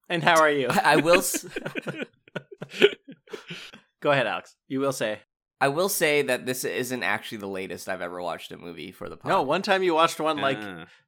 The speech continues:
Speaker 1: it finished at, like, nine fifty-eight, and you're like, "And on to Discord. <laughs> Here I go."
Speaker 2: Yeah, it was, it was Jaws,
Speaker 1: <laughs> Right.
Speaker 2: 'cause I've seen the movie before, but I didn't watch it for the, for the thing. So I finished it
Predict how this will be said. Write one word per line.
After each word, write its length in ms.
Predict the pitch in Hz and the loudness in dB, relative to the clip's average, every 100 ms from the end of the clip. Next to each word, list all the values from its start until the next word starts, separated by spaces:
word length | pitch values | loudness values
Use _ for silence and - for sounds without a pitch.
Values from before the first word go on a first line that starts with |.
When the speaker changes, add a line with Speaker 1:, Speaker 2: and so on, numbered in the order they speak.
| - | -6
Speaker 1:
it 200 | 139 - | -6 -2
finished 360 | 170 165 147 | 0 0 0
at, 140 | 160 127 | 0 0
like, 300 | 139 131 - | -2 -2 -6
nine 380 | 135 139 147 156 | -4 -2 0 -2
fifty-eight, 560 | 151 143 156 151 139 - | -4 -4 -2 -2 -2 -4
and 80 | 120 | -6
you're 140 | 123 | -4
like, 260 | 110 107 - | -4 -6 -4
"And 340 | 151 165 160 175 | -2 0 -2 2
on 280 | 160 185 185 | 6 6 6
to 100 | 175 | 2
Discord. 540 | 185 - 151 135 139 | 2 2 2 2 2
<laughs> 40 | |
Here 160 | 202 196 | 4 6
I 100 | 175 | 6
go." 400 | 165 170 135 143 - | 4 2 4 2 0
Speaker 2:
Yeah, 140 | 151 135 | 2 4
it 40 | 151 | 4
was, 160 | 170 147 | 2 2
it 100 | 151 | 2
was 300 | 151 143 120 | 2 -2 -4
Jaws, 580 | 127 127 104 95 117 143 | 0 2 4 2 -2 -2
Speaker 1:
<laughs> 0 | |
Right. 160 | 127 | -4
Speaker 2:
'cause 180 | 139 131 | -2 0
I've 140 | 127 - | 0 0
seen 180 | 151 | -6
the 60 | 135 | -4
movie 220 | 113 113 | -4 -6
before, 300 | 95 92 98 | -6 -8 -6
but 140 | 98 104 | -4 -2
I 80 | 120 | -2
didn't 180 | 123 82 | -4 -2
watch 300 | 104 - 107 | 0 0 -4
it 80 | |
for 140 | - 101 | -10 -10
the, 180 | 85 - _ _ _ _ _ _ | -10 -12 _ _ _ _ _ _
for 140 | - 101 | -10 -10
the 60 | |
thing. 300 | - 101 98 | -6 -8 -6
So 160 | 101 107 | -4 -2
I 80 | 110 | -2
finished 360 | 127 127 - | -6 -8 -6
it 180 | 117 | -6